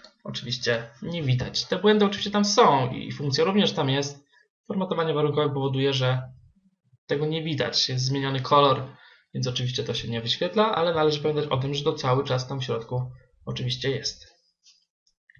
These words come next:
Przechodzimy na arkusz zat trzy. Tutaj również zadanie powtórzeniowe.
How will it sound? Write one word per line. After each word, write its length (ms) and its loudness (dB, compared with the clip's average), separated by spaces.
Przechodzimy 400 -2
na 120 2
arkusz 260 0
zat 300 -6
trzy. 400 0
Tutaj 220 6
również 260 2
zadanie 600 2
powtórzeniowe. 840 0